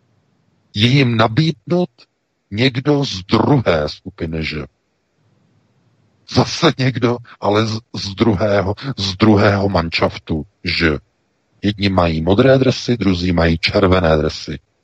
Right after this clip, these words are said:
Malé ž, velké ž. A těm žlutým vestám,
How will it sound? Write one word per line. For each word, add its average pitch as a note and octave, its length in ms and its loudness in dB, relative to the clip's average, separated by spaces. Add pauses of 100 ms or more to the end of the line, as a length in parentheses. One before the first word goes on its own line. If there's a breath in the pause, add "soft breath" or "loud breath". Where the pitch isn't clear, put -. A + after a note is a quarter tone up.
(340)
Malé B2 420 4
ž, G2+ 300 -2
velké F2 540 0
ž. C#2 180 -10 (1800)
A E2+ 320 2 (480)
těm F#2+ 220 -4
žlutým G2+ 360 -4
vestám, G#2 540 0